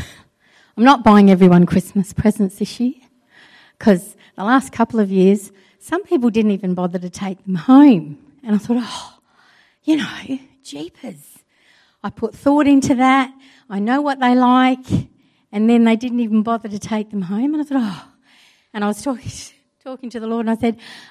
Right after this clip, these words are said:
"I'm just not doing it anymore. It's ridiculous. I can't afford it." Um, and then <laughs> I thought, "I can't. I have to maintain this, this, I suppose, letting people know at work that,"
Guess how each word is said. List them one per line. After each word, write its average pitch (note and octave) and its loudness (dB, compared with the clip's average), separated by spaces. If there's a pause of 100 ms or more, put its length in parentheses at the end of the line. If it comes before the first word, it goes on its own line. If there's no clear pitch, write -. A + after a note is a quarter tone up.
"I'm B3 0
just F4+ -4
not E4+ -6
doing A3+ 2
it B3 0
anymore. C#4 -2 (500)
It's - -20
ridiculous. C#4 -8 (1000)
I A3 -20
can't F4 -10
afford C4 -4
it." - -18 (880)
Um, A3 -4 (1080)
and A3 -4
then A#3 -2 (180)
<laughs> - -20
I B3+ -4
thought, A#3+ -6 (340)
"I F#3 -14
can't. D#4 -12 (400)
I A3 -6
have B3 -8
to E4 -12
maintain B3 -4
this, G#3 -12 (600)
this, A3+ -6 (640)
I A3 -6
suppose, A#3 -6
letting B3+ -2
people C4+ -6
know A3+ -4
at G#3+ -10
work A3 -6
that," G3+ -6